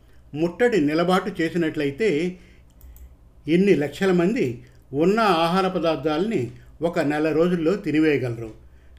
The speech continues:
జాగ్రత్తగా ఉంటే ఇంకొక పదిహేను రోజులు ఈడ్చుకురాగలరు. అంతవరకు తాను ముట్టడి నిలబాటు చేయగలిగితే కోట తన స్వాధీనం కాగలదు. తనకు ఈ కాకతీయుల యుద్ధ విధానం మొత్తం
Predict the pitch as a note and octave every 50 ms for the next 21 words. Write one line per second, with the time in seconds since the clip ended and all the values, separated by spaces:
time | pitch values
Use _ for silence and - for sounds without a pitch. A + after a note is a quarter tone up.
0 | - B2 B2 D#3+ D#3 F3 E3+ G#3+ G#3 - A3 G#3 G#3 G3+ G3+ F#3+ F#3 F#3 D4 D4+
1 | A#3+ F3 E3+ F3+ F3+ F3+ E3 D#3 C#3 D3 C#3+ D#3+ E3 F3 F3+ F3+ E3 D3+ D#3 D#3
2 | D3 C3+ D#3+ G3 E3+ D3 D#3 D3+ - F3+ - D#3 C3+ B2+ B2+ A#2+ A2+ A2 A2 A2+
3 | A#2 - - - - - - - - - - - C#3+ E3+ F#3 F#3 G3+ F#3+ F#3 F#3
4 | F#3 - B3+ A#3+ A#3+ - F#3+ F3+ F3+ F3 D3+ D3 C#3+ - - G#3 G3 F#3+ D3+ C3+
5 | C#3+ D3+ D#3 E3 E3 F3+ F#3 F3+ F3+ - D#3 D#3 D#3 C#3+ D3+ D3 C#3+ C#3+ C#3 A3
6 | G3+ D#3+ C#3 E3 F3+ F3+ - - - - - - - - - F3 F#3 G3+ F#3+ G3+
7 | E3+ - - D#3 D3+ D3+ - - D3 C#3+ D3+ C#3+ D#3 F3 E3 E3 G3 F#3+ - C#3
8 | C3+ C3+ C#3 C3+ B2+ A2+ A2+ G#2+ G#2 - - - - - - - - - - -
9 | E3 E3+ G3+ A3+ A3 - D3 A#2 B2 - - - - - - D3+ F3 F#3 F#3+ F#3
10 | - E3 D#3+ F#3 F#3 A3 A3 A3 G#3+ G#3+ G#3+ G#3 F#3+ F3 D3+ D3+ D3+ C#3 C#3+ F#3+
11 | F#3 D3+ C#3+ F3 F3+ F3+ F3 E3 D3+ C#3+ C#3 C3+ - - A3 G#3+ D#3 A2+